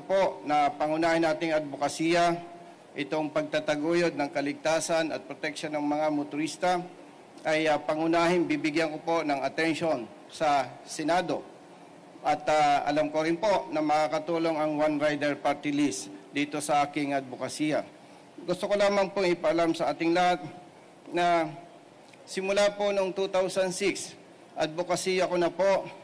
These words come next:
ang, ah, magtaguyod ng kaligtasan ng mga motorista. Kung bakit po, bilang isang anak mahirap, alam ko po, itong, ah, libo-libong Pilipino na namamatay sa road crashes wherein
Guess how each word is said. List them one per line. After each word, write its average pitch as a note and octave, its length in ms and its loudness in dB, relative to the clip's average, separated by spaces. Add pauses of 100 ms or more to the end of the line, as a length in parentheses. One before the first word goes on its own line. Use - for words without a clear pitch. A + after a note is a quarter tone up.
ang, D#3+ 320 0
ah, D3 240 2 (400)
magtaguyod E3+ 640 0
ng E3+ 160 2
kaligtasan E3+ 640 0
ng E3 160 0
mga E3 240 2
motorista. D#3 560 -4
Kung D3 160 -4
bakit E3+ 320 -2
po, F#3 320 0 (480)
bilang F3+ 400 0
isang F3 240 0
anak F3 240 0
mahirap, F3 480 2 (240)
alam D#3 320 -2
ko E3 80 -2
po, F3 400 2 (540)
itong, F3+ 400 0
ah, E3+ 240 4
libo-libong F3 640 0
Pilipino F3+ 640 0
na E3+ 160 2
namamatay E3+ 640 2
sa E3+ 160 -2
road E3 240 0
crashes E3+ 480 0
wherein D3+ 560 0